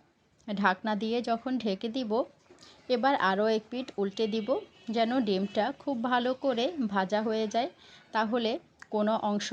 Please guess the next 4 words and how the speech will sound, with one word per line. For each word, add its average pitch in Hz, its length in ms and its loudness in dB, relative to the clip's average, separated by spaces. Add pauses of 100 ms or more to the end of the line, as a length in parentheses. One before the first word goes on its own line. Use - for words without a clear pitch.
(160)
কাঁচা 202 280 -2
থাকবে 220 360 -4
না। 233 120 -2 (3750)
দেখুন 254 320 2